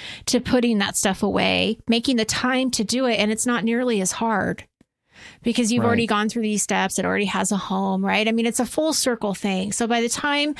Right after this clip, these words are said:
Speaker 1: you do see the clutter building up, don't let that scare you. Don't let that f-, make you feel like your system's not working or that you're not organized. It just happens.
Speaker 2: Mm-hmm.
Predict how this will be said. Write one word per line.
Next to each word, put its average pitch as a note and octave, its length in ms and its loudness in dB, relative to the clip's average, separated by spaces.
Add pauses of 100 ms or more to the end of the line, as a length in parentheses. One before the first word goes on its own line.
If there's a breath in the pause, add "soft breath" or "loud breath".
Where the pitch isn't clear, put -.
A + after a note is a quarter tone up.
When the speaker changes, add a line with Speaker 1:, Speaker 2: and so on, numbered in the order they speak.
(360 loud breath)
Speaker 1:
you A#3 180 0
do A#3+ 260 0
see A#3 180 0
the G3+ 80 0
clutter G3+ 380 -2
building F#3+ 340 0
up, F#3 180 -2
don't A3+ 200 2
let A#3+ 160 -2
that - 180 -2
scare E3+ 320 -2
you. D3+ 200 -4
Don't G3+ 260 0
let A3 180 0
that F#3+ 200 0
f-, - 200 -10
make G#3 420 0
you G#3+ 120 2
feel F#3+ 320 0
like F3+ 420 -2 (240 loud breath)
your A3+ 160 2
system's G#3 420 0
not F3+ 180 -2
working F#3+ 340 -2
or F#3 80 0
that F#3 160 0
you're F#3 160 0
not F3+ 200 -2
organized. F#3 800 -4
It D4+ 100 0
just E4 140 -2
happens. G#2 480 0
Speaker 2:
Mm-hmm. - 300 -14